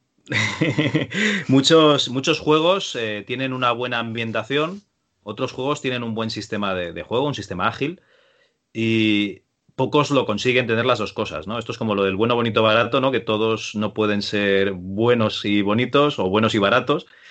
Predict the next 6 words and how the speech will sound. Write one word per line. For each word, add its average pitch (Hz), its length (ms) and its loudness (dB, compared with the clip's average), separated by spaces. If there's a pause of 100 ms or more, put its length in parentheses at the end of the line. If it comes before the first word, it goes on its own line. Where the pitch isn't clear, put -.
(320)
Entonces, 117 760 2
eh, 107 580 4 (160)
aparte 135 300 2
de 156 60 6
aquelarre, 135 360 0
que 104 560 -6